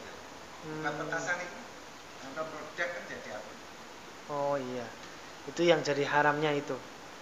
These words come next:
Speaker 2: Ketika kena, kemudian meledak, kena, kena kulit lehernya, meledak, terus mati. Berarti cepat matinya itu sebab, sebab bukan karena kena tembakannya, tapi karena api yang ada di pelurunya tadi. Itu yang jadi haram.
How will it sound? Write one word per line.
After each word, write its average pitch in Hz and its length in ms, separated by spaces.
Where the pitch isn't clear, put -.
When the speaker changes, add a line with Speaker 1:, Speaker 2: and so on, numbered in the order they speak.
Speaker 2:
Ketika 147 240
kena, 170 320
kemudian 156 400
meledak, 170 500
kena, 151 220
kena 151 400
kulit 156 240
lehernya, 151 560
meledak, 165 480
terus 160 320
mati. 165 560
Berarti 147 320
cepat 185 320
matinya 165 400
itu 214 140
sebab, - 320
sebab 180 320
bukan 170 400
karena 175 400
kena 196 240
tembakannya, 196 680
tapi 202 220
karena 214 400
api 247 240
yang 220 160
ada 180 160
di 202 160
pelurunya 180 480
tadi. 156 320
Itu 185 80
yang 175 160
jadi 147 240
haram. 147 240